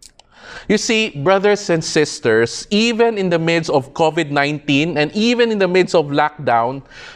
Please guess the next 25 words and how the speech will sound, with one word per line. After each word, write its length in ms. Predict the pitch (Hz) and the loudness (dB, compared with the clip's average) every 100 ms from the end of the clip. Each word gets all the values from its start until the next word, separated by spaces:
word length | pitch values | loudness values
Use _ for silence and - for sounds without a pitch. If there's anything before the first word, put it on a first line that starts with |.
| - | -20
false 480 | - 220 226 240 - | -2 2 4 2 -2
teachings 1000 | - 220 208 - 160 135 139 - - - - - - - | -4 -4 -2 0 2 2 0 -6 -8 -10 -18 -20 -20 -4
do 140 | 139 143 | 2 4
not 220 | 135 131 | 4 -2
stop. 460 | - 123 104 - _ _ _ _ _ _ - - - | -4 -2 -4 -8 _ _ _ _ _ _ -20 -20 -10
The 160 | 131 - | -2 0
enemy 680 | 202 233 269 202 185 202 196 - - _ - 123 | 0 -2 -2 -2 -2 -2 -6 -20 -20 _ -10 -2
does 260 | 160 - | -2 0
not 260 | 175 202 - | 0 0 0
take 180 | 196 185 | -2 0
a 80 | |
rest 420 | 165 170 139 - 151 | 0 2 0 0 -2
in 220 | 151 156 | 0 2
leading 340 | 185 214 220 | 2 0 0
you 120 | 196 | 2
away 640 | 156 151 165 143 120 127 - _ _ _ _ _ _ | 2 2 2 2 0 -4 -12 _ _ _ _ _ _
from 280 | - 139 147 | -4 -2 2
our 160 | 143 | 2
Lord, 420 | 151 127 117 113 98 - | 2 2 2 0 -6 -12
leading 320 | - 160 180 190 | -2 0 2 2
you 140 | 170 | 2
away 600 | 147 147 139 110 113 - _ _ | 2 2 2 0 -4 -12 _ _
from 220 | - 127 | -2 0
the 80 | 117 | 0
truth. 540 | 107 - 104 - - | -2 0 -2 -4 -20